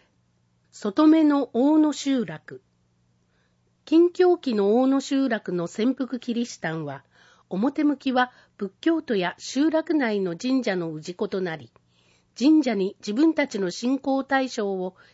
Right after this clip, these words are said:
密かに祀って拝み、信仰を実践した。信徒発見後、宣教師と接触した潜伏キリシタンは、順次カトリックに復帰し、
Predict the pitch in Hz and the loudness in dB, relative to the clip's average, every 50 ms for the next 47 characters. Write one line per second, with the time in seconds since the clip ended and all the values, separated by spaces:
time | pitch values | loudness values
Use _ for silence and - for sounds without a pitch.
0 | _ - - - 285 285 - 302 285 233 180 175 175 180 - - - _ _ _ | _ -18 -12 -10 -8 -6 -4 -2 -2 -2 -2 -2 -4 -6 -8 -12 -20 _ _ _
1 | - 190 190 - _ - 175 156 175 170 180 165 143 139 - _ _ _ _ _ | -8 -8 -8 -8 _ -14 -12 -8 -6 -6 -6 -6 -8 -12 -16 _ _ _ _ _
2 | _ _ - - 247 285 277 - - 254 247 240 240 233 240 240 - - - 165 | _ _ -6 0 0 0 0 2 2 2 2 2 2 2 0 -2 -6 -8 -12 -16
3 | 160 - - - - 170 160 156 - - - - - - - _ _ _ _ _ | -16 -16 -14 -12 -10 -10 -10 -12 -14 -18 -18 -18 -18 -18 -20 _ _ _ _ _
4 | _ _ _ _ _ _ _ _ _ _ _ _ _ _ - - 330 339 330 330 | _ _ _ _ _ _ _ _ _ _ _ _ _ _ -2 2 4 4 4 2
5 | - 233 - 160 160 - _ _ - 233 226 220 208 180 190 190 - _ _ _ | 0 -4 -4 -6 -8 -12 _ _ -2 -2 0 0 -2 -4 -6 -8 -8 _ _ _
6 | _ _ _ _ - - 285 320 320 320 - - 339 339 339 311 - - - 196 | _ _ _ _ -6 -2 0 2 2 2 2 2 2 2 2 0 -4 -6 -8 -8
7 | - - 190 175 - - - 247 240 - 247 - - - 220 220 - 240 262 277 | -8 -6 -8 -8 -8 -6 -4 -4 -4 -4 -8 -6 -4 -4 -4 -2 0 0 -2 0
8 | 277 - 262 - 294 262 - 277 254 269 269 - - - 180 165 151 151 151 147 | -2 -4 -6 -6 -6 -6 -4 -4 -2 -2 -4 -4 -6 -10 -10 -10 -10 -10 -10 -12
9 | 147 - _ _ _ _ _ _ _ - 269 311 330 311 240 - 196 - 185 170 | -12 -14 _ _ _ _ _ _ _ -2 2 4 4 4 4 0 -4 -6 -8 -4
10 | - 247 254 285 277 - - - 208 190 156 151 - - _ _ - - 175 - | -2 0 0 0 -2 -2 -6 -6 -6 -6 -6 -8 -12 -18 _ _ -18 -18 -16 -16
11 | - - 147 - | -16 -18 -20 -20